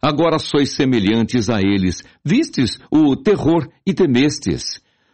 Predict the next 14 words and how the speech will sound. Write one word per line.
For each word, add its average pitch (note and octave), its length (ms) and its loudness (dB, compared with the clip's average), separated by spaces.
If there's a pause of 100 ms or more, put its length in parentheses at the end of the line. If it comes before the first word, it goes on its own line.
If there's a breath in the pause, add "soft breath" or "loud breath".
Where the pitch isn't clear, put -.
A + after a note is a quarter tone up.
(120)
Disse-vos A#2 880 -2
eu: G2+ 380 0 (440)
"Dai-me A#2 640 0 (100)
ou G3 380 0
oferecei-me C3 800 0
da E2 140 -2
vossa G#2+ 340 -2
fazenda B2+ 560 0
presentes? A#2 840 -2 (340)
Ou E3 380 0 (160 loud breath)
livrai-me F#3+ 680 0
das G2+ 260 -2
mãos A#2 240 0
do A#2 280 0